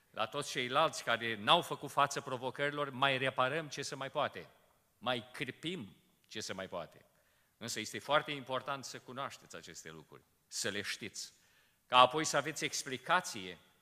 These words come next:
de ce n-aveți rentabilitate, de ce nu puteți lucra la nivelul altora și de ce Dumnezeu este gata ca în seara aceasta să vă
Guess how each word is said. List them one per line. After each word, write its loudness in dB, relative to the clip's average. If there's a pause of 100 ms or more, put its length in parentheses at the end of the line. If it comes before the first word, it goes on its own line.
(120)
de -8
ce -6
n-aveți -4
rentabilitate, -6 (280)
de -4
ce -4
nu -6
puteți -8
lucra 2
la 2
nivelul -4
altora -4 (500)
și -8
de -2
ce 0
Dumnezeu -4 (300)
este -4
gata 4
ca -6
în -2
seara 0
aceasta -4
să -2
vă -6